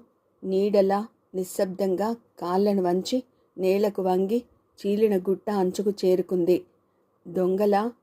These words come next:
నెమ్మదిగా తల పైకెత్తి ఓ మారు క్రిందికి చూసి మళ్ళీ అంతలోనే తలను వెనక్కి జరిపింది. ఆ తర్వాత జరగబోయేదేమిటో గ్రహించిన చైతన్య గొంతు తడారిపోతోంది. శరీరం సన్నగా వణకడం మొదలుపెట్టింది.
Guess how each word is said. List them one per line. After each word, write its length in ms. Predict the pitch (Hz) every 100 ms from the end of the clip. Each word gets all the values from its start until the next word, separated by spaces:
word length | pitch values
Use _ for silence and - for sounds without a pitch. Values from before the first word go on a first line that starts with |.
| _ -
నెమ్మదిగా 520 | 185 190 196 202 202
తల 240 | 190 185 196
పైకెత్తి 560 | 202 190 190 190 - 233 233 _ _ _
ఓ 80 | 190 190
మారు 300 | 180 190 202
క్రిందికి 480 | 196 196 196 220
చూసి 360 | 208 185 185 262 294 _ _ _ _
మళ్ళీ 300 | 175 180 214
అంతలోనే 600 | 196 185 208 220 202 214
తలను 360 | 233 175 196 196
వెనక్కి 340 | 185 202 202
జరిపింది. 540 | 185 180 175 185 175 180 - _ -
ఆ 80 | 185
తర్వాత 460 | 180 185 196 214 214
జరగబోయేదేమిటో 1040 | 190 190 190 214 220 208 190 180 190 196
గ్రహించిన 560 | 185 175 190 196 196 185
చైతన్య 540 | 175 175 185 214 208
గొంతు 360 | 185 190 185 202
తడారిపోతోంది. 960 | 196 185 202 202 202 185 180 180 175 180 - _ _ _ _
శరీరం 460 | - 170 190 190 185
సన్నగా 460 | 185 180 185 190 202
వణకడం 480 | 175 180 208 202 196
మొదలుపెట్టింది. 800 | 170 185 180 175 - 175 175